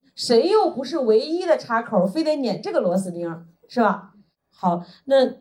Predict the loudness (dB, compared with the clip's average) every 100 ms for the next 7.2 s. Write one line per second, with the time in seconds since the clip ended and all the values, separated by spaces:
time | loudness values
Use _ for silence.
0 | -4 -2 0 0 4 4 2 0 -2 -2
1 | -2 -4 -6 -8 -6 -4 -4 -6 -6 -6
2 | 0 0 -2 -6 -6 -4 -4 -4 -4 -2
3 | -2 -4 -6 -10 -8 -8 -10 _ _ _
4 | -10 -6 -4 -2 -2 -2 -2 -2 -4 -6
5 | -4 -2 -4 -6 -10 -6 -6 -6 -6 0
6 | 0 0 -6 -6 -6 -6 -6 -6 -10 -6
7 | -6 -6